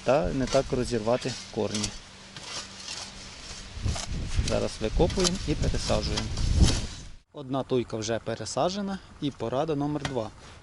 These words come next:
Коли викопуєте тую, потрібно дуже обережно і постаратися викопати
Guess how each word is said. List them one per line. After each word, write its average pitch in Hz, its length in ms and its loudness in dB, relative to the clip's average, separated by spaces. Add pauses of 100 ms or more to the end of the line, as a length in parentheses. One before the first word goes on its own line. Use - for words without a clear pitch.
(500)
Коли 127 280 4
викопуєте 110 760 -2 (680)
тую, 143 380 -2 (1120)
потрібно 120 440 2
дуже 113 280 0
обережно 113 600 0 (420)
і 143 160 0 (340)
постаратися 139 800 -6
викопати 135 640 -4